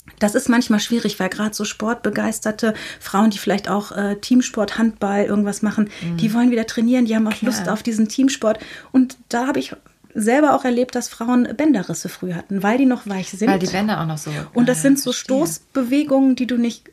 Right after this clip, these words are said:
Speaker 1: ähm, unvorhersehbare.
Speaker 2: Mhm.
Speaker 1: Und dann hast du auch eine erhöhte Verletzungsgefahr. Und das ist gerade für Frauen, die so diesen Sport lieben, die hätten
Speaker 2: Mhm.
Speaker 1: dann vielleicht ja nach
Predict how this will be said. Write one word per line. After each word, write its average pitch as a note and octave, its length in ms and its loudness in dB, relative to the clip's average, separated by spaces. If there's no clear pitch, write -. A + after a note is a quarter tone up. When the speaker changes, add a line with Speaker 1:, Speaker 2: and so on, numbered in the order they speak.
Speaker 1:
ähm, G#3 360 0
unvorhersehbare. B3+ 1120 0
Speaker 2:
Mhm. F3+ 240 -2
Speaker 1:
Und A3 360 2
dann A3 160 4
hast B3 220 -2
du A3+ 100 0
auch G#3+ 160 -4
eine A3+ 140 4
erhöhte G3 380 0
Verletzungsgefahr. A#3 680 -2
Und - 60 -4
das G3+ 120 -4
ist G#3+ 120 -8
gerade A3+ 240 0
für A#3 140 -2
Frauen, A3+ 280 2
die A3 100 2
so G#3 100 -2
diesen G3 260 -2
Sport - 280 -4
lieben, B3+ 340 2
die - 100 -6
hätten F#3 120 0
Speaker 2:
Mhm. A3+ 40 6
Speaker 1:
dann A3 100 6
vielleicht G#3 320 -2
ja A3+ 80 0
nach G#3+ 180 0